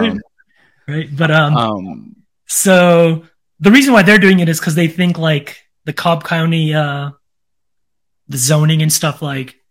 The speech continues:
Speaker 2: Cobb County is too big now.
Speaker 1: Mm-hmm.
Speaker 2: And they're thinking, like, I think there's, like, four commissioners or something like that that, like, oversee all of Cobb County. And they're like, "Bro, like,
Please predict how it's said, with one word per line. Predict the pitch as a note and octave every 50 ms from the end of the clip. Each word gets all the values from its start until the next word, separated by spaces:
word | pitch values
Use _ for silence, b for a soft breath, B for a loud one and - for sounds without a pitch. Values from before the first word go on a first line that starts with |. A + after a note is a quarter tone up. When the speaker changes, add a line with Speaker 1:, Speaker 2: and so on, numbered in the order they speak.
| _
Speaker 2:
Cobb | _ - G3 F#3 F#3
County | - G3 F#3+ F#3+ F3
is | D#3+ -
too | - F#3
big | C#3 C#3+ C3+ C3+
now. | D3 D#3 D#3+ F3+ G3 G3+ G3+ - _ _ _ _ _ _
Speaker 1:
Mm-hmm. | B2+ A2+ A#2 A2 G#2+ - -
Speaker 2:
And | D#3 E3
they're | E3
thinking, | D#3+ - F#3 E3 F3+ E3+ E3
like, | D#3+ D3 C#3+ C3+ -
I | D3+ D#3
think | - F#3 F#3
there's, | F3 D#3 D3
like, | D#3 C3+ B2 - -
four | - _ _ - D#3 C#3 D3 D3
commissioners | D3+ - D#3 C3+ C#3 - - D3+ C#3+ C#3+ C#3 D3
or | C#3
something | - - D3+ D3 D#3+ D3
like | C#3+ C#3 -
that | D3+ D3 C#3 C#3+ -
that, | - C#3+
like, | C3 C#3 C3 - _ _ _ _ _ _ _ _ _ _ _
oversee | D#3 D3 C#3 D3 - - - D3+ D3+
all | - C#3+ C#3 C3+ C#3+ C#3
of | B2+
Cobb | - - D3 C3 B2+
County. | - - D3 C#3+ C#3+ C#3
And | C#3 C#3
they're | C#3
like, | C#3+ C3+ C3+ C3+
"Bro, | C#3 C#3+ C#3 C3 C3
like, | C3 C3 C3 C3 B2+